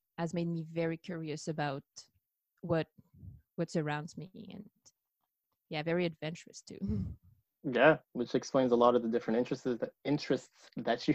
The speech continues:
Speaker 2: have at the same time. So it's really great.
Speaker 1: Mm-hmm.
Speaker 2: So I think I could say, I, I would safely assume that you're living up to what your dad has taught you on that part.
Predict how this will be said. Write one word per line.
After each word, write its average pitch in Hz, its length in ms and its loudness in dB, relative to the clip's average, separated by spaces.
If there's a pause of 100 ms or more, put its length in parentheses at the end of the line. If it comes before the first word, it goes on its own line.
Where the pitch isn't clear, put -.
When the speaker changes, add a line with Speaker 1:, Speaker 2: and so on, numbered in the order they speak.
Speaker 2:
have 143 200 10
at 123 80 -2
the 123 80 -2
same 131 240 0
time. 127 240 2
So 123 100 -2
it's 110 140 -4
really 127 140 4
great. 127 320 4
Speaker 1:
Mm-hmm. 190 320 -6 (880)
Speaker 2:
So 135 100 8
I 135 60 8
think 180 280 8
I 147 60 4
could 147 180 4
say, 135 220 10
I, 127 160 10
I - 140 8
would 196 180 8
safely 143 340 8
assume 123 280 6
that 113 140 8
you're 113 140 6
living 113 300 8
up 110 180 2
to 117 120 4
what 110 160 6
your 113 120 2
dad 110 260 6
has 107 100 -2
taught - 280 2
you 110 80 0
on 110 80 0
that 110 180 -2
part. 110 240 0